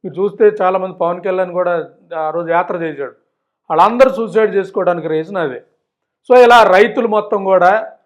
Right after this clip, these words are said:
so, వాళ్ళ గిట్టుబాటు ధరకు అవసరమైనవి లేక, వాళ్ళు ఏదైనా న్యాచురల్ కెలామిటీస్ వచ్చిన దాంతో వాళ్ళకి అవసరమైన కాంపెన్సేషన్ ఇవ్వక,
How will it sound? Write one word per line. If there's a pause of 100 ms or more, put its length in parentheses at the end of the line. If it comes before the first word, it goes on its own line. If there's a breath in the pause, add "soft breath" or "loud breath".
(240)
so,
వాళ్ళ
గిట్టుబాటు
ధరకు
అవసరమైనవి
లేక, (400)
వాళ్ళు
ఏదైనా
న్యాచురల్
కెలామిటీస్
వచ్చిన
దాంతో
వాళ్ళకి
అవసరమైన
కాంపెన్సేషన్
ఇవ్వక,